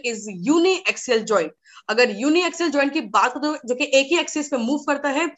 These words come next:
तो हिंज, हिंज भी है और पिवट भी है, तो इसका मतलब है, इसका सही आंसर बन जाता है सी।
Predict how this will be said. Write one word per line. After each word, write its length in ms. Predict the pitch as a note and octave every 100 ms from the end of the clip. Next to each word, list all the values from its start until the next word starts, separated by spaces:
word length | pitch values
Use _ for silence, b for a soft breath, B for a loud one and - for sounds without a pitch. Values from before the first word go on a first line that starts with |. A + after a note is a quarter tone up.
| B B
तो 160 | A3+ A3+
हिंज, 440 | A3 D4+ D4 - - -
हिंज 240 | A#3+ B3
भी 200 | C4 D4+
है 160 | D4+ E4
और 180 | A3
पिवट 320 | A3 A3 B3+ C4
भी 140 | D4+
है, 60 | D4
तो 80 |
इसका 160 | C#4 B3
मतलब 320 | A3 A#3 A3
है, 260 | B3 D4 D4 b b
इसका 220 | A3 - A#3
सही 460 | - C4+ F4 F4+ -
आंसर 340 | A3 A3 B3
बन 180 | G#3+ G#3
जाता 300 | G3+ F#3 G#3
है 160 | G3+ B3
सी। 380 | B3 D4+ F#3+